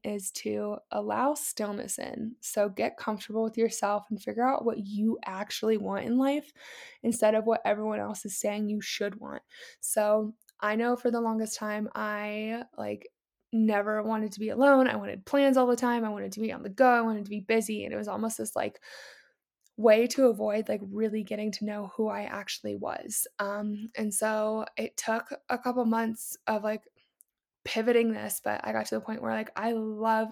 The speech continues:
<laughs> introspection time. I love time where, like, Ben's out of the house and it's just me for the night. Um,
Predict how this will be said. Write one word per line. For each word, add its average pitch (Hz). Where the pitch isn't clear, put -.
<laughs> -
introspection 220
time. 208
I 220
love 220
time 208
where, 208
like, 208
Ben's 214
out 214
of 214
the 214
house 208
and 214
it's 214
just 208
me 214
for 208
the 208
night. 202
Um, 214